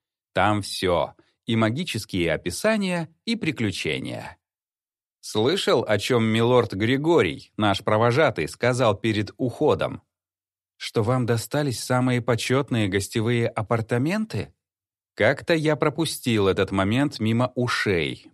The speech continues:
про лучшие-то. Отвлёкся, видимо, во время разговора с Карлом. Впрочем,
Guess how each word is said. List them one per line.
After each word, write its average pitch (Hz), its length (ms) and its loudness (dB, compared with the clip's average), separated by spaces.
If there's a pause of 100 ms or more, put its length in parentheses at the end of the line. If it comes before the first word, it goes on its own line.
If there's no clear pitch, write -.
про 139 140 2
лучшие-то. 98 880 -4 (280)
Отвлёкся, 95 800 -2 (200)
видимо, 110 440 0
во 110 100 4
время 113 260 2
разговора 110 600 2
с - 80 -8
Карлом. 80 600 -2 (280)
Впрочем, 196 680 -2